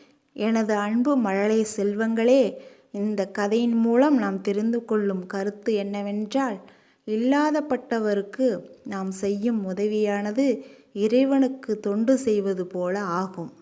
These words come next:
ஆகவே, நம்மால் முடிந்த உதவிகளை ஏழை எளியோருக்கும் இல்லாதப்பட்டவருக்கும் செய்யும் பொழுது இறைவன் அகம் மகிழ்வார். அதன் மூலமாக நாம் வாழ்வாங்கு வாழ இறைவன்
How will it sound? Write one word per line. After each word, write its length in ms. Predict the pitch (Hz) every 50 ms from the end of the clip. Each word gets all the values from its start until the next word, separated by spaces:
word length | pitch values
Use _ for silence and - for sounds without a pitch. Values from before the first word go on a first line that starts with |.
| _ _
ஆகவே, 720 | - 185 175 180 185 196 196 196 202 233 262 254 208 - - - - - - _
நம்மால் 680 | - 190 185 185 196 202 208 208 214 226 247 294 339
முடிந்த 460 | 311 277 254 220 226 220 214 202 196 185
உதவிகளை 840 | 190 185 196 196 190 202 202 196 226 214 240 269 277 220 - - - - - - _ _ _ - -
ஏழை 560 | 196 202 208 214 233 269 277 294 285 254 226
எளியோருக்கும் 840 | 208 208 214 214 214 208 208 208 208 208 208 - 294 302 277 208 190 - -
இல்லாதப்பட்டவருக்கும் 1400 | - 190 202 202 214 220 226 226 220 226 220 220 220 220 220 - 220 220 220 214 214 214 - - 311 294 226 202 -
செய்யும் 520 | - - - 208 202 202 208 214 220 220
பொழுது 580 | 208 220 214 214 220 220 247 294 294 247 - - - - - -
இறைவன் 600 | - 190 190 196 202 214 214 240 247 240 196 190 - - -
அகம் 520 | - 190 185 190 - 233 262 269 277 269 269
மகிழ்வார். 640 | 202 196 196 202 208 214 208 190 180 170 156 - - - - - - _ _ _
அதன் 260 | - 180 175 202 202
மூலமாக 880 | 202 196 202 202 202 202 202 208 202 208 226 220 277 277 262 202 190 - - - - _ -
நாம் 400 | - 185 190 202 196 190 180 180
வாழ்வாங்கு 680 | 185 190 190 202 202 202 202 196 208 233 269 285 269
வாழ 400 | 233 208 202 196 196 196 196 190
இறைவன் 580 | 185 185 190 196 202 220 214 247 247 214 -